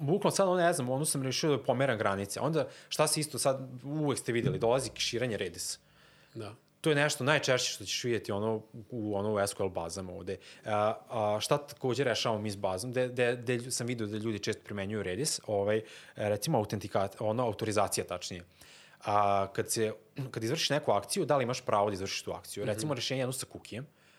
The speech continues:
Speaker 1: gde ti, ono, kuki sadrži sve te informacije,
Speaker 2: Da.
Speaker 1: ovaj, ili onaj J V T token, ali
Speaker 2: Da.
Speaker 1: tu je fora sa invalidiranim, jel tako, kako da invalidiraš nekog.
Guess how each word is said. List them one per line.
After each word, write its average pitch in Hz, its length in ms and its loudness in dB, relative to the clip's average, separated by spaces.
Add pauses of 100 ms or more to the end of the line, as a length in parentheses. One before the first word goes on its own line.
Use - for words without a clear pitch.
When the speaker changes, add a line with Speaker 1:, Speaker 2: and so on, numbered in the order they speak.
(160)
Speaker 1:
gde 117 120 -4
ti, 123 120 0
ono, 110 140 0
kuki - 280 -4
sadrži 101 320 -2
sve - 140 -4
te - 120 -8
informacije, 90 560 -4
Speaker 2:
Da. - 120 -4 (480)
Speaker 1:
ovaj, 110 600 4
ili 120 220 0
onaj 110 180 2
J 107 140 0
V 101 80 0
T 101 120 -8
token, 180 420 -4 (260)
ali 113 220 2
Speaker 2:
Da. 101 60 -6
Speaker 1:
tu 165 100 0
je 156 80 2
fora 147 480 2
sa - 180 0
invalidiranim, 107 600 0
jel 90 100 -8
tako, 101 240 0
kako 107 240 -2
da 101 60 -8
invalidiraš 98 640 -4
nekog. 87 240 -16